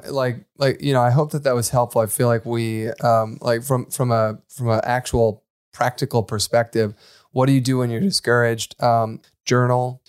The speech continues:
speak with someone about it. That could be a therapist or your bestie, you know, um, but, uh, you know, the, the, the important thing is to, to get it out and talk about it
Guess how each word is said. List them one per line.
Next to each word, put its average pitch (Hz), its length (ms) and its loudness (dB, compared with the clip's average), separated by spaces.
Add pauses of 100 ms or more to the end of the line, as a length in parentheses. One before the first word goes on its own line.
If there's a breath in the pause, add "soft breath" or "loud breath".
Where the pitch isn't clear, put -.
(160)
speak - 320 -2
with 117 160 2
someone 117 300 0
about 113 280 0
it. 117 200 -2
That 120 160 -2
could 110 100 -8
be 107 120 -4
a 107 40 -4
therapist 113 560 0
or 107 160 -2
your 107 100 -4
bestie, 113 540 -2 (460 soft breath)
you 123 100 0
know, 110 380 2
um, 110 600 0
but, 110 320 0
uh, 107 400 0
you 123 120 -2
know, 110 320 0
the, 127 240 -4
the, 123 220 -2
the - 160 -4
important 151 500 -2
thing 131 240 0
is 117 380 -2
to, 110 500 -2 (460)
to 110 340 2
get 117 220 2
it 113 120 0
out 110 320 2
and 139 120 -10
talk 123 320 0
about 160 280 0
it 196 200 -2